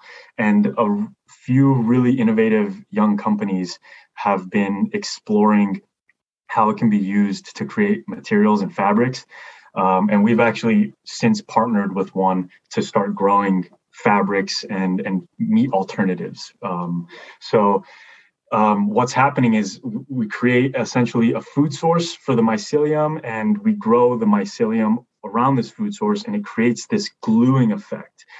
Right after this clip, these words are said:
So we can give it anything like, you know, agricultural byproducts, wood chips, things like that, um, grow the mycelium on it, and it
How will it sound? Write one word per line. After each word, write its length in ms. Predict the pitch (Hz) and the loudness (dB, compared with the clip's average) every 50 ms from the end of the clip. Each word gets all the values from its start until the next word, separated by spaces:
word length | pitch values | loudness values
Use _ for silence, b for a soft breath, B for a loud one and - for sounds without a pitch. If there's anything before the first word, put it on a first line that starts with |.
| B B | B B
So 140 | B - 113 | B 0 2
we 120 | 107 110 107 | 2 2 0
can 220 | - 120 110 107 | 2 2 2 2
give 160 | 113 117 110 | 4 2 2
it 160 | 117 117 - | 2 0 2
anything 380 | 113 117 117 107 - 123 113 104 | 2 2 2 2 0 0 0 0
like, 220 | 101 95 95 - | 0 -2 -4 -6
you 120 | - 110 104 | -6 -4 -2
know, 240 | 98 95 95 101 - _ _ - 120 | -2 -2 -4 -6 -10 _ _ -4 0
agricultural 640 | 120 120 107 110 101 - 123 113 - - 107 95 | 0 2 2 0 0 0 -2 0 0 0 -2 -2
byproducts, 800 | 85 - 104 107 110 104 104 - 107 101 101 101 98 95 98 - | 0 0 2 2 2 0 -2 -2 0 0 0 0 -2 -4 -6 -8
wood 200 | - 101 101 101 | -8 -6 -6 -6
chips, 320 | - - 110 104 101 - - | -4 -4 -4 -4 -6 -6 -4
things 200 | - 104 98 101 | -2 -2 -2 -2
like 140 | 95 92 - | -2 -4 -2
that, 260 | 101 101 101 101 101 B B B B B B B | -2 -2 -2 -2 -4 B B B B B B B
um, 340 | 98 98 95 95 95 104 110 | -2 -2 0 0 0 -2 -2
grow 240 | 104 104 113 120 117 | 0 2 2 4 4
the 60 | 110 | 4
mycelium 520 | 104 98 - - - 120 120 113 104 101 | 2 0 0 0 2 2 4 4 2 2
on 140 | 95 95 98 | 0 0 0
it, 160 | 107 104 98 | -2 -4 -6
and 80 | 104 92 | -8 -10
it 100 | 104 | -12